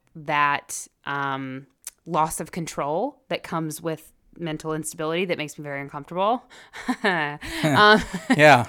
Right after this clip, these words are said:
Speaker 2: <laughs>
Speaker 1: not like I stare at it in the mirror every day or anything, but, um, but seriously, it can be very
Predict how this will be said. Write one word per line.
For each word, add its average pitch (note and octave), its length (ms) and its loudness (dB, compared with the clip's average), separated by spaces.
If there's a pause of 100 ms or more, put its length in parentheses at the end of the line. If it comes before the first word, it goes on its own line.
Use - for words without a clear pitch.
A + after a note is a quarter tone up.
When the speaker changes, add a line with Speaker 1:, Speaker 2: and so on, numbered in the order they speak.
Speaker 2:
<laughs> C3+ 1120 2
Speaker 1:
not A3 160 8
like G#3+ 160 6
I F#3 120 4
stare E3 600 2
at D#3 180 0
it D#3+ 200 -2
in F3 80 -8
the E3+ 80 -4
mirror D#3 240 -4
every D#3 160 -4
day E3+ 260 -2
or D3+ 100 -8
anything, D#3 320 -14
but, D#3+ 280 -6 (320)
um, D#3 500 -2 (240)
but C4+ 140 2
seriously, B3 440 0
it F3 80 -6
can G#3 140 -4
be G3+ 140 -4
very E3 760 -4